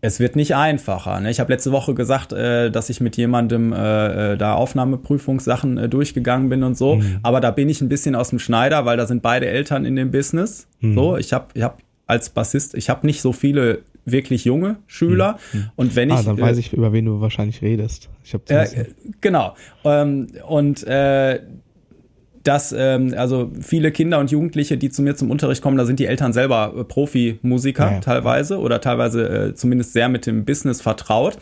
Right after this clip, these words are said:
Speaker 2: Mhm.
Speaker 1: Und da hab ich nicht diese komplette Verantwortung, weil es wird mir schon schwerfallen. Sagen wir mal, da sind zwei Eltern, die auch gar keine Ahnung von dem Business haben und die würden dann
Speaker 2: <laughs>
Speaker 1: mit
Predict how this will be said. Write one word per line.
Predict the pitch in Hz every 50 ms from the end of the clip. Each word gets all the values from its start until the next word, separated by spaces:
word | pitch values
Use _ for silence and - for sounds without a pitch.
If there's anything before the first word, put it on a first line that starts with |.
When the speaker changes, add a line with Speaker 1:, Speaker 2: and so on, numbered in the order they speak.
| - - -
Speaker 2:
Mhm. | 110 95 147 196 - _ _ -
Speaker 1:
Und | 123 127 120 -
da | 117 117
hab | 139 135
ich | 135 - -
nicht | 147 - -
diese | 143 123 131 120
komplette | - 139 123 120 135 139 - 131
Verantwortung, | - - 113 104 113 151 208 214 - - 113 113 117 - 120 110
weil | 117 117
es | 123 120 -
wird | 135 139 -
mir | 131
schon | 123 - 147 151 151
schwerfallen. | - - 127 127 143 156 - 165 156 160 170 185 190 170
Sagen | 135 127 127
wir | 131 127
mal, | 127 123 120
da | 120 113
sind | 123 131 -
zwei | - 120 117
Eltern, | 95 107 131 147 - 147 131
die | 123 113
auch | 107 - -
gar | 127 123
keine | - 135 127 123 107
Ahnung | 95 131 147 147 131
von | - 131 120
dem | 120 117
Business | - 160 160 - 147 131 - -
haben | 117 120 123 131 131
und | 156 -
die | 135 143 131
würden | 139 135 139 127
dann | 123 120 123 127 - -
Speaker 2:
<laughs> | -
Speaker 1:
mit | 147 139 147 - -